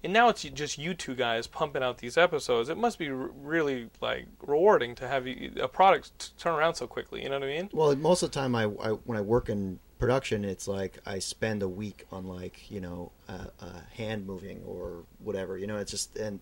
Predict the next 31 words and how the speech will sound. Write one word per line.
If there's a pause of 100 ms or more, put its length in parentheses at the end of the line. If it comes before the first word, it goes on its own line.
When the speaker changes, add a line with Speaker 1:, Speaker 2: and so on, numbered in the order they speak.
Speaker 2:
but
to,
to
be
able
to, (140)
to
crank
through
so
much
stuff
and
to
be
able
to
have
a
lot
more
story
and
telling
and
jokes
and
things
like
that
is